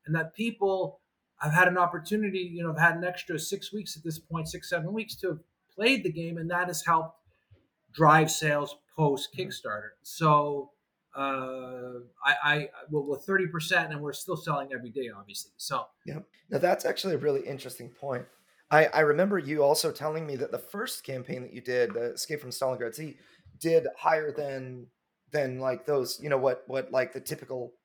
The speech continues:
Speaker 2: average might be as well.
Speaker 1: Yeah, the
Speaker 2: Is that
Speaker 1: first
Speaker 2: true?
Speaker 1: one did one, yeah, so specifically did one ninety-five, and
Speaker 2: Mm-hmm.
Speaker 1: now it's at three fifty. So it
Speaker 2: Yeah.
Speaker 1: almost doubled in a year.
Speaker 2: Wow.
Speaker 1: So the third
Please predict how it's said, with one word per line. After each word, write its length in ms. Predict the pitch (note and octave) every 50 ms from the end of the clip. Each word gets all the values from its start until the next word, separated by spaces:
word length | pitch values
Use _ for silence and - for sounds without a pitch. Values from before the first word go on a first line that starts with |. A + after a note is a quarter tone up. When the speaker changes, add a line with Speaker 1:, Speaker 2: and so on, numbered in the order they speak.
| _ _ -
Speaker 2:
average 440 | B2 C3 B2+ G2+ A#2 A2+ G2+ - -
might 180 | A#2 A2+ -
be 120 | - A#2+ A#2
as 180 | A2 - -
well. 240 | - C3+ C3 B2 - -
Speaker 1:
Yeah, 200 | F3 D3+ B2 A#2+
the 120 | D3 F3+
Speaker 2:
Is 40 | D#3+
that 20 | -
Speaker 1:
first 220 | C4+ D4 C#4 C4+ B3+
Speaker 2:
true? 40 | B3+ C4
Speaker 1:
one 100 | B3 G#3+
did 200 | A#3 A3+ F#3+ F#3+
one, 200 | G3+ G#3+ A3 G#3+ -
yeah, 180 | F#3+ F#3 D#3 D#3
so 140 | - E3
specifically 580 | D#3 - - F3 - A#3+ B3+ C4 C#4+ C4+ C#4 B3
did 180 | E3+ G3+ F3+ D#3+
one 180 | F3+ F#3+ G#3 G3+
ninety-five, 600 | G#3 G3+ G3 F#3+ F3+ D#3 F3+ E3 E3 F#3+ A3 A#3 - - _ _ _ _ _ _ _ _ -
and 100 | D3 D#3
Speaker 2:
Mm-hmm. 60 | E3
Speaker 1:
now 180 | F#3 F#3 F#3+ F#3+
it's 120 | - -
at 120 | E3+ -
three 160 | - - E3+ D#3+
fifty. 380 | D#3 E3 D3+ - - _ _ _ _ _ _ _ _ _ _ _ _ _
So 200 | - - E3+ E3+ F3
it 40 | F3+
Speaker 2:
Yeah. 80 | -
Speaker 1:
almost 340 | D#3+ F3 E3+ E3+ E3 D#3 E3
doubled 320 | D#3+ C#3 G#2+ G#2+ G2+ G2 - _ _ _ _
in 120 | C3 C3
a 40 | B2+
year. 260 | B2+ C3+ B2+ A2 G#2+ -
Speaker 2:
Wow. 280 | - B2+ C3+ - - - _ _ -
Speaker 1:
So 160 | D#3 D#3 G3
the 120 | F3 F#3 D#3+ D#3+
third 340 | - B3 C#4 C#4+ A#3 -